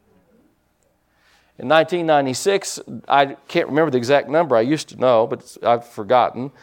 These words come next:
But, you know, a double-digit number of people, might have been up around twenty-some people died, uh, trying to climb Everest that, that year. Maybe more than that. It might have been more than that. I don't remember.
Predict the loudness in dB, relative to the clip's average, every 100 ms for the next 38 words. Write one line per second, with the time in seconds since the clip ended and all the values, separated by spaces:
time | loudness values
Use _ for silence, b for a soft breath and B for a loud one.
0 | b b b 0 0 -2 -20 _ -20 _
1 | _ _ -6 0 2 2 0 -4 _ _
2 | -2 0 0 -4 0 0 0 -8 -6 -6
3 | -6 -10 -10 -12 -8 -4 -4 -4 -6 -6
4 | -8 -6 -6 -8 -6 -6 -6 -8 -8 -8
5 | -10 -10 -12 -6 0 0 0 -6 -14 -20
6 | _ _ _ _ _ _ _ _ _ -8
7 | -6 -6 -8 -16 _ -20 -20 -20 _ _
8 | _ _ _ _ _ _ _ -6 -2 0
9 | -2 -6 -6 -4 -2 -2 -4 -6 -8 -8
10 | -10 _ _ _ _ -8 -4 -2 -2 -6
11 | -6 -10 -18 _ _ _ -8 -6 -6 -8
12 | -8 -8 -2 0 0 -2 -6 -6 -10 -12
13 | -12 -8 -2 -2 -2 -6 -6 -6 -2 -2
14 | -2